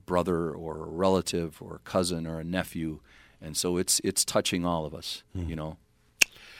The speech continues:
Speaker 2: For those of you just speaking, uh, just joining us, I'm speaking today on the morning show with, uh, local attorney, uh, Frank Parise. Uh, we are talking today about autism,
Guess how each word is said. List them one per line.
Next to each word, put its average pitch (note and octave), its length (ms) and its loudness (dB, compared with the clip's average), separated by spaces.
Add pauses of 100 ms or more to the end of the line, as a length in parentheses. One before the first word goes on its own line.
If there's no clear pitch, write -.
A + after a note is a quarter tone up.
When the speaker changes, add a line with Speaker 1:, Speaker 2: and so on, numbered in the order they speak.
(360)
Speaker 2:
For A#2+ 120 4
those D3+ 180 12
of D3 60 6
you C#3+ 100 10
just A2+ 240 6
speaking, G#2 640 4
uh, F2 240 4 (120)
just F#2 220 0
joining A2+ 340 12
us, E2 160 6
I'm F2+ 200 6
speaking A#2+ 360 4
today F#2+ 240 6
on F2+ 120 6
the E2+ 60 6
morning F#2 340 4
show D#2 480 4 (120)
with, E2 340 -2
uh, D#2+ 120 2 (500)
local G#2 280 10
attorney, F#2 600 8
uh, E2+ 100 2
Frank G2 360 6
Parise. E2+ 520 4 (440)
Uh, D2 400 4 (580)
we F#2 200 4
are E2 100 8
talking F#2 680 8 (240)
today F2 520 8 (140)
about D2+ 380 2 (180)
autism, D#2+ 540 4